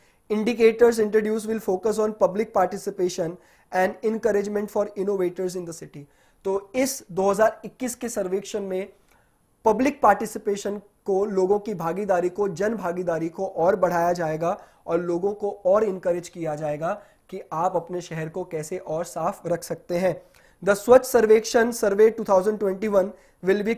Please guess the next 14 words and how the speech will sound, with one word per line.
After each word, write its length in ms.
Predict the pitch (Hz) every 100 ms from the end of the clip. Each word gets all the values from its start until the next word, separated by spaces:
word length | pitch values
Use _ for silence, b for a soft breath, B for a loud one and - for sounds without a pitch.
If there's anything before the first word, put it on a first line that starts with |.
| 214
conducted 480 | 190 196 - 226
from 260 | 220 208 214 -
four 180 | 196 214
January 460 | 202 202 190 196 196
to 80 | 214 240 B B -
thirty-first 580 | 185 208 - 214 220 180
January 360 | 185 180 185
two 120 | 190 170
thousand 280 | 151 156 160
twenty-one। 460 | 160 151 160 147 147 _ b b -
तो 60 | 175
चार 360 | - 180 202
जनवरी 400 | 202 202 196 208
से 240 | 202 220